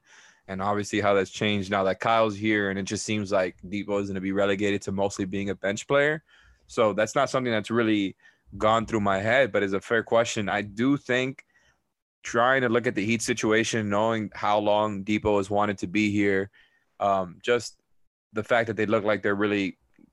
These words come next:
gonna be a, a, a contender, like I said, this season. I think this is something that no doubt interests him. Now, I'm not sure about long term.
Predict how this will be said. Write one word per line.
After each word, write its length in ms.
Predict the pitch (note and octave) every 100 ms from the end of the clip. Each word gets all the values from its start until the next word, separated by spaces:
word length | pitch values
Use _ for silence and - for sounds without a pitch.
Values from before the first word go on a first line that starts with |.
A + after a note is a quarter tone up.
| _ _
gonna 200 | G#2+ G#2+
be 360 | F#2+ G#2+ G#2 G2
a, 100 | G2
a, 280 | G2+ G2 G2+
a 40 | G2+
contender, 460 | - G#2+ A2+ A2
like 160 | G2 G2
I 60 | G2
said, 300 | - G2+ G2 - - - - G#2+
this 160 | G#2+
season. 420 | - A2+ G#2 A2
I 140 | G2+ A2+
think 200 | D3 C3
this 160 | C3
is 80 | A#2+
something 380 | B2+ A#2+ A#2+ A#2
that 340 | G#2+ F#2+ F2+ - _ _ _ _ _ _ _
no 240 | G#2+ A#2
doubt 300 | A#2+ A2+ A#2+ B2+
interests 360 | B2+ - D#3 -
him. 300 | D#3+ E3+ B2
Now, 460 | G#2+ F#2+ F#2 - - _ _ _ _ - -
I'm 260 | A#2+ A#2+
not 240 | B2 C3+ B2+
sure 520 | - C3 B2+ A2+ F#2+
about 580 | - G2 G#2 G2+ - -
long 240 | A2 A2
term. 360 | G2+ A2 G#2+ F2+